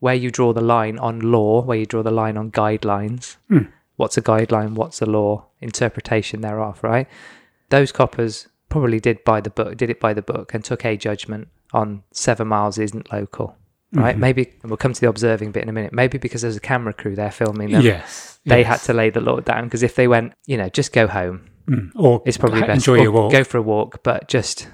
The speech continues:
Speaker 2: Yeah.
Speaker 1: of course, you can see why they didn't do it. And then they look pretty sheepish on camera afterwards going, "Yeah," you know, they didn't wanna
Speaker 2: Mm.
Speaker 1: do it, did
Speaker 2: No.
Speaker 1: they? None of
Speaker 2: No.
Speaker 1: the police wanna be doing
Speaker 2: No.
Speaker 1: that. But you are into interpretation. And I kind of asked a friend of mine who's in the,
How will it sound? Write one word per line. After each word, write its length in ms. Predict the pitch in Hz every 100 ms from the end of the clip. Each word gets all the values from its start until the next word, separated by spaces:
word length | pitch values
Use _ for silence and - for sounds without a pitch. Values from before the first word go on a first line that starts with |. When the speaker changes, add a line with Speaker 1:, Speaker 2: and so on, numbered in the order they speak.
| _
Speaker 2:
Yeah. 240 | 139 95 87 _ _ _ -
Speaker 1:
of 100 | 135
course, 240 | - 117 113
you 80 |
can 80 | 117
see 140 | - 123
why 140 | 113
they 100 | 107
didn't 280 | 107 110 110
do 180 | 117 104
it. 180 | - - 135
And 140 | 123
then 100 | 120
they 80 | 117
look 160 | 117
pretty 180 | - 117
sheepish 420 | 107 117 - 117
on 140 | 113 110
camera 280 | 117 107 107
afterwards 320 | 104 110 107
going, 240 | 107 110
"Yeah," 140 | 117 104 -
you 120 | 139
know, 100 | 107
they 100 | 117
didn't 160 | 147 143
wanna 160 | 127
Speaker 2:
Mm. 60 | 123
Speaker 1:
do 140 | 113
it, 140 | 104 -
did 140 | -
Speaker 2:
No. 140 | 214 156
Speaker 1:
they? 100 | - _ -
None 200 | 160 143
of 80 |
Speaker 2:
No. 60 | -
Speaker 1:
the 40 |
police 300 | 120 110 107
wanna 180 | 117 110
be 100 | 98
doing 160 | 104 120
Speaker 2:
No. 120 | 104 101
Speaker 1:
that. 120 | - _ - - - - -
But 80 |
you 100 | 131 135
are 140 | 139
into 200 | 123 -
interpretation. 840 | 113 123 110 117 135 131 - 120 98 _ -
And 100 | 117
I 140 | 113
kind 180 | - 110
of 60 |
asked 260 | 107 110 -
a 180 | 110 110
friend 300 | - 110 104
of 100 | 101
mine 240 | 92 107
who's 280 | 104 107 101
in 100 | 110
the, 200 | 110 107